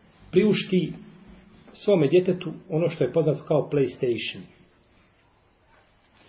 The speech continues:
Ja neću govoriti ovdje sada o televizoru, jer vjerujem da ste vi televizor davno izbacili iz svojih kuća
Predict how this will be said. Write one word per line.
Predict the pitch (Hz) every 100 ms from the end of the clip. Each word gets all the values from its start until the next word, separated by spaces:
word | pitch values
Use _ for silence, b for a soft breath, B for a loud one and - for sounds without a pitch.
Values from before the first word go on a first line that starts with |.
| b b
Ja | -
neću | 208 269 262
govoriti | 226 214 254 - 202
ovdje | 208 214
sada | - 208 190
o | 165
televizoru, | 175 160 147 135 104 95 - - - - - _ _ _ _ _ _ _ b b b b -
jer | 135
vjerujem | 202 202
da | 160
ste | -
vi | 185 175
televizor | 160 180 165
davno | 147 147 156
izbacili | 123 135 131
iz | 131
svojih | - 120
kuća | 117 110 -